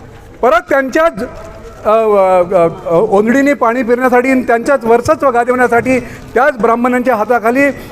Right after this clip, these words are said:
आज चार, पाच विरु-, पाच ब्राह्मण झाले आणि चार बुद्धिस्ट झाले.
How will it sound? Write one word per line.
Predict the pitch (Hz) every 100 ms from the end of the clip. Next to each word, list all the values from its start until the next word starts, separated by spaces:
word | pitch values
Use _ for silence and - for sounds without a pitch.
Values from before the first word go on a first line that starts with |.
| -
आज | 185 226 220 208 - - - - - -
चार, | 202 247 262 - - - -
पाच | 226 285
विरु-, | 262 233
पाच | - 226 254 262 175 156
ब्राह्मण | 185 233 302 254
झाले | 196 208 269 - - -
आणि | 190 240
चार | 240 - 208 233 - - - -
बुद्धिस्ट | 135 170 220 180
झाले. | 170 135